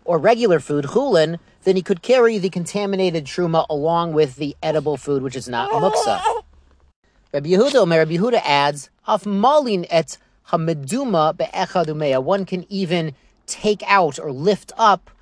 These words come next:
that one part out of a hundred and one that was batel, that was meduma,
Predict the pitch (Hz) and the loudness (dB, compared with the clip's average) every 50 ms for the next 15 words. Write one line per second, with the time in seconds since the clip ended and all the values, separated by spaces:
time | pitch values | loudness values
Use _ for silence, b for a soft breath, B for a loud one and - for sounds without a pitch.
0 | _ _ _ _ _ 160 170 - - 151 131 139 185 202 208 208 180 - - - | _ _ _ _ _ -2 -2 -2 -4 -8 -4 -2 -2 0 0 -2 -6 -8 -2 2
1 | 190 180 180 185 175 - - 156 160 160 156 135 156 143 - - - 202 233 220 | 2 2 2 2 -2 -4 -4 -4 -2 -2 -2 -4 -4 -6 -6 -6 -4 -4 -2 -2
2 | 180 196 190 170 175 175 170 170 202 214 202 185 170 165 175 - - 147 143 147 | 0 0 -2 -2 -2 -6 -4 -2 0 2 2 2 0 -2 -6 -10 -8 -6 -6 -6
3 | - - - 147 147 139 127 127 127 - 190 170 - - 117 120 135 139 127 123 | -6 -6 -6 -6 -6 -6 -6 -6 -2 0 0 0 0 -4 -6 -6 -6 -8 -8 -8
4 | 143 147 160 160 180 240 262 208 190 185 180 170 | -8 -8 -8 -6 -6 -6 -2 0 0 0 0 -2